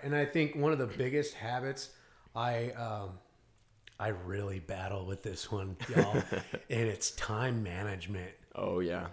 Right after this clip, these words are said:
Speaker 1: 'Cause, like, I'll be inspired, right? I'll have this, like, fucking sweet lyric in my head, and I'm like, "Oh, wow. That's special." And it gives you, like, the, the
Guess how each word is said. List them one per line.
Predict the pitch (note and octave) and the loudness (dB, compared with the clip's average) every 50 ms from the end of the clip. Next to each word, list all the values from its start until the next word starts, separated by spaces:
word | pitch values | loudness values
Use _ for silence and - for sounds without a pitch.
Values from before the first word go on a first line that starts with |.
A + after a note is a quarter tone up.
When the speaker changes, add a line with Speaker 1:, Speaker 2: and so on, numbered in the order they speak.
| G2+ - | -10 -4
Speaker 1:
'Cause, | - A#2+ A#2+ G2+ F#2+ | 0 0 0 2 0
like, | G#2+ G#2+ G#2+ G#2+ G#2 - - - | 0 0 0 -2 -2 -6 -6 -2
I'll | A2+ A#2 B2+ C3+ C#3 | 2 4 4 4 4
be | A2 C3+ C3+ B2+ B2 A#2+ A#2+ A#2 A2 A2+ - B2 | 4 2 2 2 2 2 2 0 -2 -2 -2 -2
inspired, | A#2 A#2 G#2 - - - - G#2+ C3 C#3 B2 A2 G#2 G2 | 0 0 0 0 -2 0 2 2 4 4 2 0 -2 -2
right? | G2+ G#2 A2 A2 A2+ - | -2 -2 -2 -2 -2 -2
I'll | B2 A#2+ A2 | 0 0 0
have | G2 G#2+ G#2+ G#2+ G#2+ | 2 0 0 0 -2
this, | G#2+ A2 G2+ - - | -2 -4 -2 -4 -4
like, | A2 G2+ G2 G2 - - - _ _ _ _ _ _ _ _ _ _ _ - | -6 -8 -12 -16 -18 -20 -20 _ _ _ _ _ _ _ _ _ _ _ 2
fucking | - C#3+ A2+ - - A2 F2+ F2+ | 2 2 2 0 -2 -4 0 2
sweet | - - - - - C3 C#3 C#3+ C#3+ C#3+ - | 4 6 6 6 6 4 2 0 0 -2 -6
lyric | C3+ A#2+ B2 B2+ B2+ B2+ A2+ G#2 - - | -4 -2 0 0 0 0 -2 -2 -4 -4
in | A2 G#2+ | -4 -4
my | G#2+ F#2+ G2 | -4 -4 -4
head, | F#2 G#2+ G#2+ G2+ | -4 -4 -4 -4
and | G2 F2+ | -4 -6
I'm | F2+ F#2+ | -6 -6
like, | F#2 F2 E2+ - - - - - - - - - - - - _ _ _ _ - | -8 -8 -10 -12 -18 -20 -20 -20 -20 -20 -20 -20 -20 -20 -20 _ _ _ _ -12
"Oh, | A#2+ C3+ - - - F#2+ | -10 -10 -8 -10 -10 -8
wow. | A2 A#2 B2 A2 - - - - - - - - _ _ _ _ _ _ _ _ _ _ _ _ _ _ | -8 -6 -6 -6 -6 -8 -8 -12 -16 -20 -20 -20 _ _ _ _ _ _ _ _ _ _ _ _ _ _
That's | - - - - - - | -6 -4 -2 0 0 0
special." | - - - A#2 A#2+ - - A#2 A2 | 0 0 0 0 0 0 0 0 0
And | G#2+ A2 A2+ | 0 0 0
it | A2+ A2+ G#2 | 0 2 2
gives | B2+ A#2+ A2+ G2 A#2 | 2 2 4 4 4
you, | B2+ B2+ | 4 4
like, | B2 A#2 B2 - - - | 4 4 2 2 0 0
the, | A2 A2 B2 - - | 0 2 2 2 2
the | C#3 C#3+ B2+ B2 E3+ | 0 2 2 2 2